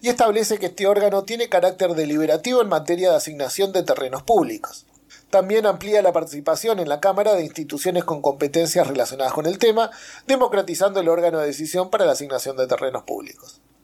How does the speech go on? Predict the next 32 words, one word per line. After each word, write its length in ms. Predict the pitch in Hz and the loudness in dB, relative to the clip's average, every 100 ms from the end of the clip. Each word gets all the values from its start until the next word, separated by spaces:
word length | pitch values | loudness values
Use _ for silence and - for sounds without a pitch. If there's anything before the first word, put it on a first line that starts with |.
| - | -8
Esta 280 | 185 156 170 | -4 0 2
Cámara 380 | 202 196 208 208 | 2 2 4 2
decide 460 | 180 - 202 196 190 | 0 -6 -8 -8 -8
qué 280 | 226 233 | -8 -6
destino 460 | 208 170 175 247 202 | -4 -6 -4 0 0
otorgar 400 | 143 147 160 190 | 2 0 2 2
a 40 | |
las 120 | 165 127 | 2 -2
tierras 260 | 151 165 | -4 -4
públicas, 480 | 170 233 214 226 208 - - - | -2 -2 0 -2 -2 -14 -20 -10
ya 220 | - 202 | 0 2
sea 300 | 202 196 175 | 2 2 2
comunidades 560 | 147 147 147 151 160 156 | 2 -4 -4 0 2 2
de 80 | 147 | 0
conservación, 840 | 139 139 143 131 - 226 226 220 - | -4 -2 -2 -2 0 0 0 -2 -4
territorios 520 | 135 123 120 147 139 | -4 -2 -2 -2 -2
indígenas, 640 | 160 226 214 202 202 196 _ - | -4 -4 -2 2 0 -2 _ -2
concesiones 560 | 247 240 160 190 180 | 0 0 -4 0 0
forestales 560 | - 127 - 233 226 156 | 0 -2 0 2 2 0
para 220 | - 135 | -2 -2
la 100 | 127 | -2
prevención 580 | 120 131 127 120 202 185 | -2 -4 -4 -2 0 2
de 100 | 131 | 2
la 100 | 113 | 0
deforestación 640 | 117 - 120 160 - - - - - - _ | -2 -4 -4 -2 2 0 0 -16 -20 -20 _
o 80 | - | -4
como 260 | 262 247 240 | 0 2 2
parte 260 | 240 220 | 0 0
de 60 | 214 | -2
una 200 | 180 165 | 0 0
reforma 400 | 147 147 147 135 | 0 -4 -4 -2
agraria. 500 | 127 120 - - - | -2 -4 -10 -14 -20